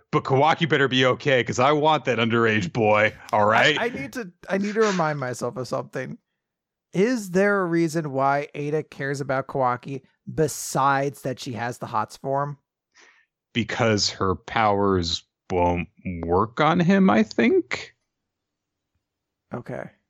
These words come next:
Speaker 1: I think that it's anyone,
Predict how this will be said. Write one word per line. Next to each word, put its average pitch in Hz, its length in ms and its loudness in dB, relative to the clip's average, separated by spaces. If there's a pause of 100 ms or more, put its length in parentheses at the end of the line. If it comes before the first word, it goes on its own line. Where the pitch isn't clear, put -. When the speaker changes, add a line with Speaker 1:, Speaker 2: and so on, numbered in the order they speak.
(380)
Speaker 1:
I 87 100 0
think 95 360 -2
that 92 160 0 (100)
it's - 480 -2
anyone, 98 920 4